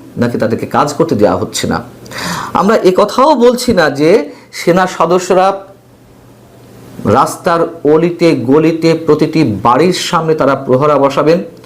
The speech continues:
কোনো ধরনের মব ভায়োলেন্স ঘটতে গেলেই সেটি প্রতিহত করবেন, এমনটা আমরা বলছি না, এটা সম্ভব নয়।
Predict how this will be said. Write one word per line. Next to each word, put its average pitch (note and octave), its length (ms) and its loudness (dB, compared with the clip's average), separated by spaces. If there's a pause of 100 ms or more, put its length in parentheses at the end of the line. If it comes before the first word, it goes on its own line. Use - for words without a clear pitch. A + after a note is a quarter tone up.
(360)
কোনো C3+ 160 2
ধরনের C#3 280 0
মব C3 400 2
ভায়োলেন্স D3 380 0
ঘটতে E3 340 -2
গেলেই D#3+ 460 2 (800)
সেটি C3+ 260 -2
প্রতিহত C#3+ 540 0
করবেন, F2+ 440 -2 (640)
এমনটা - 300 2
আমরা G#2+ 140 0
বলছি A2+ 300 0
না, G3 60 0
এটা F#3 120 -6
সম্ভব G#2 420 -4
নয়। F#2 240 -2